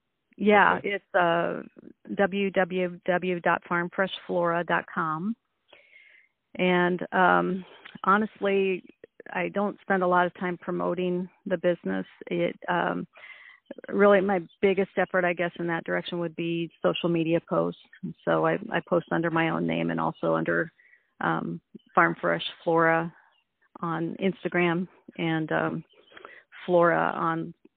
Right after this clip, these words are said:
Speaker 1: Facebook.
Speaker 2: Okay, so from time to time, they might be able to see some neat pictures of some of your landscape projects.
Speaker 1: Yeah, and just general, um, horticultural advice and,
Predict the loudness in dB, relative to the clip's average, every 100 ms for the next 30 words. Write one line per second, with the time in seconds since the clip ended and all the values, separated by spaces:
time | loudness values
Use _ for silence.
0 | _ -6 -4 -4 -6 -8 -10 -20 _ _
1 | _ _ _ _ _ _ -18 -14 -14 0
2 | 6 6 6 2 2 4 4 0 -4 -2
3 | -2 -4 -4 -4 -2 -2 -2 -2 -4 _
4 | _ _ _ -6 -6 -4 -6 -6 -10 -12
5 | -4 -4 -4 -2 -2 -2 -6 -6 -8 -6
6 | -4 -4 -4 -4 -8 -8 -8 -8 -6 -6
7 | -6 -8 -10 -2 0 4 6 4 2 0
8 | -2 -2 -4 -6 -6 -2 0 2 4 4
9 | 2 0 -4 -6 -6 -4 -6 -10 -14 -12
10 | -6 -6 -4 -4 -4 -4 0 4 4 0
11 | -8 _ _ _ _ 0 0 2 2 4
12 | 2 -2 -8 -12 -6 -6 -4 -4 -4